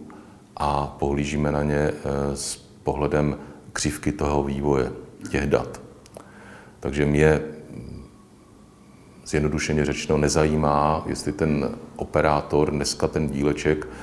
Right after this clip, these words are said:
kde byl plánovaný čas tři hodiny, udělal za dvě hodiny padesát minut nebo za tři hodiny padesát minut, ale mě zajímá, jestli u toho pracovníka ten trend toho plnění plánů, eh, je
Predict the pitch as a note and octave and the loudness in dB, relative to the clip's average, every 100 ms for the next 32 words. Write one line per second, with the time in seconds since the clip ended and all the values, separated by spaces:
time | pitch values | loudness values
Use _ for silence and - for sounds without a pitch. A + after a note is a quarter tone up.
0 | - C#2+ C#2 D#2 - D2 D2 C#2+ D2+ D2+ | -4 -2 2 2 2 2 2 2 0 0
1 | - D#2 - - - - - - - - | 0 0 -2 -6 -8 -10 -14 -16 -18 -8
2 | - D#2+ D2 C#2+ C#2+ D2 D#2 - C#2+ D2+ | 0 4 4 4 2 2 0 0 0 4
3 | D2+ D2 D2 D2 D2 D2 - - D2 D2+ | 4 4 2 2 2 2 0 -4 0 0
4 | D2+ D2 C#2+ - D2 D2 C#2+ D2 D2+ C#2+ | 2 0 -2 0 0 0 -2 0 0 0
5 | C#2+ - - C#2 C#2+ D#2 - C2 - - | -2 -4 -4 -2 0 -2 -2 -4 -4 -4
6 | B1 C2 B1+ C2+ A2+ A#2+ - - - - | -2 -2 -2 0 0 -2 -10 -16 -18 -20
7 | - - - - D2 D2+ D2 D2 C#2+ D2 | -20 -20 -12 -2 0 2 2 2 2 2
8 | D2 D#2 D2+ D2+ D2+ D2 C#2+ D2 D2 D2+ | 2 0 -2 -4 -2 -2 0 -2 -4 -4
9 | D2+ D2+ D2+ D#2 D2+ D2+ D2 - C#2+ C#2+ | -2 -2 0 0 0 -2 -2 0 0 0
10 | D2+ - - - - - - - - D2+ | -2 -4 -12 -18 -20 -20 -20 -20 -2 2
11 | D#2 - D2 D2 D2+ D2+ D2+ C#2+ C#2+ D2 | 2 0 0 0 2 0 0 0 2 2
12 | D2 D2+ E2 E2+ - C#2+ C#2+ C#2+ C#2+ C#2+ | 2 2 2 0 -4 -2 0 0 0 -2
13 | C#2+ D2+ D2+ | 0 2 2